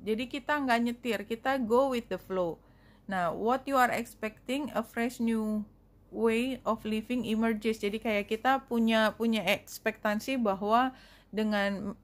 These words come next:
flow, apa, ikut mengikuti follow the flow, flow itu kita akan, akan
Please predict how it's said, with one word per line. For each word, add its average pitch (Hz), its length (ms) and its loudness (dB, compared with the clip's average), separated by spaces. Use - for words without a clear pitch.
flow, 208 520 4
apa, 226 320 2
ikut 226 320 -2
mengikuti 202 880 -2
follow 202 320 2
the 196 120 0
flow, 202 360 0
flow 220 240 2
itu 233 400 0
kita 254 360 2
akan, 247 440 2
akan 214 600 -2